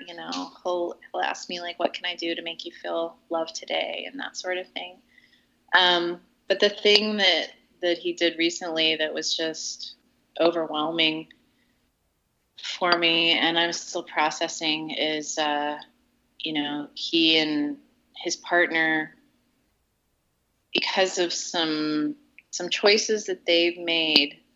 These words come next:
and I wish I could talk freely about this, but because it's their business too, I really can't. But, um, but just kind of because of how they were handling the relationship dynamic over the last several months, um, you know, I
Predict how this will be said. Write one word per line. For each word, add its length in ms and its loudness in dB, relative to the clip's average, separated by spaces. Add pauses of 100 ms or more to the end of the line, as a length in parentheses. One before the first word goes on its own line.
(340)
and 120 0
I 60 6
wish 220 4
I 60 4
could 120 -6
talk 200 0
freely 360 2
about 260 2
this, 160 -2
but 160 -8
because 220 -14
it's 120 -8
their 160 0
business 380 -6
too, 240 -2
I 40 2
really 260 -2
can't. 480 -2 (100)
But, 240 0 (600)
um, 440 2 (920)
but 140 -2
just 280 0 (260)
kind 240 2
of 100 0 (280)
because 300 -4
of 60 -2
how 300 4
they 100 4
were 100 2
handling 440 0
the 100 -6
relationship 680 -4
dynamic 800 -4
over 180 -2
the 80 -6
last 300 -4
several 280 -4
months, 520 -6 (760)
um, 540 0 (680)
you 80 -2
know, 100 4
I 260 4